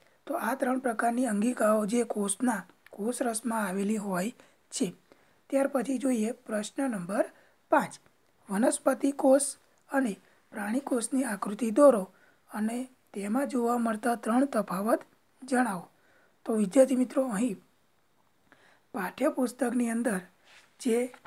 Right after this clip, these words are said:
કોષ્ટક આઠ પોઇન્ટ એક, એટલે કે અહીં જે આકૃતિ આઠ પોઇન્ટ સાત વનસ્પતિ કોષ અને પ્રાણી કોષ, પાન નંબર છન્નું ઉપર આપેલી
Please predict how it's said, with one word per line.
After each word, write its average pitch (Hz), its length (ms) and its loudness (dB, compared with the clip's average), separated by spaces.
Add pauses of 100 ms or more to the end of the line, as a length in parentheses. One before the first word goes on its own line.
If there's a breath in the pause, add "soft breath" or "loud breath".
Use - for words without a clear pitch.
(220)
કોષ્ટક 254 560 -4 (240)
આઠ 214 300 -8
પોઇન્ટ 247 240 -4 (120)
એક, 226 220 -4 (540)
એટલે 247 240 -2
કે 269 180 0
અહીં 240 440 -2 (2250 soft breath)
જે 247 300 0 (480)
આકૃતિ 262 500 0
આઠ 220 300 -2
પોઇન્ટ 254 240 2
સાત - 320 2 (100)
વનસ્પતિ 220 520 -2
કોષ 247 320 0
અને 208 180 -2
પ્રાણી 214 340 -2
કોષ, 180 280 -6 (360)
પાન 208 200 -2
નંબર 247 380 2
છન્નું 214 400 2
ઉપર 226 240 2
આપેલી 202 480 0